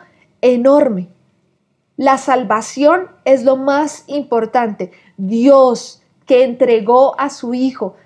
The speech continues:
para salvarnos, para reconciliarnos por, con él, con él mismo, hizo el mayor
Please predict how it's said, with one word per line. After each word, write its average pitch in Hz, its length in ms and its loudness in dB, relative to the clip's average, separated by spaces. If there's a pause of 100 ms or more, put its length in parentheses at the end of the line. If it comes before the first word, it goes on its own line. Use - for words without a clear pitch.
(120)
para 254 260 0
salvarnos, 226 800 0
para 254 300 2
reconciliarnos 247 1160 -2 (160)
por, 302 280 0
con 269 160 -2
él, 214 240 -6 (500)
con 262 180 2
él 262 140 0
mismo, 277 460 -2 (500)
hizo 320 600 2 (100)
el 269 240 2
mayor 247 680 -2